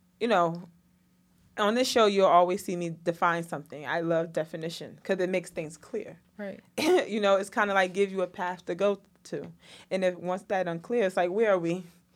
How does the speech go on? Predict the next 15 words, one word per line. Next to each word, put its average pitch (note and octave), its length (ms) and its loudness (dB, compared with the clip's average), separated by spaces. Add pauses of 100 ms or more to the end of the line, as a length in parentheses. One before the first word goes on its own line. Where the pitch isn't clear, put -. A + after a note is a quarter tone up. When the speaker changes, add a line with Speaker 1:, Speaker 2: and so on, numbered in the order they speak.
(200)
Speaker 1:
You G#3+ 80 -4
know? A3+ 220 -2
So - 140 -6
I G#3+ 120 -2
thought B3+ 320 -14
that A3+ 180 -12 (640)
this - 100 -16
would G#3+ 80 -6
be A2 140 -4
a G#2 60 0
perfect E3+ 520 -6 (180)
topic E3+ 480 -2 (480)
to, F#3+ 140 -2
like, D#3+ 280 0
really E3 480 -2